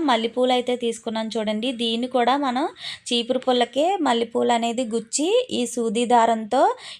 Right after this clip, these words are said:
ఇటు నుంచి అటు మనం ఏదైతే చీపురు పుల్ల ఉందో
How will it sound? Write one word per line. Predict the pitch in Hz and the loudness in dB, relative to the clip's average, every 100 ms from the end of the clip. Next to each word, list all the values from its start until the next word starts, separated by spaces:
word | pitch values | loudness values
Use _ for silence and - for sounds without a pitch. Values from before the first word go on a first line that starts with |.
| 233 | -10
ఇటు | 226 254 262 | -2 0 0
నుంచి | 254 311 294 | 0 2 2
అటు | 220 240 349 415 - - - 226 | 2 2 2 0 -2 -8 -6 -2
మనం | 233 311 381 - - _ 190 208 | 0 0 -2 -10 -20 _ -4 0
ఏదైతే | 226 233 269 269 | 0 0 -2 -2
చీపురు | 226 226 214 | -6 -6 -4
పుల్ల | 226 226 | 0 0
ఉందో | 220 | 0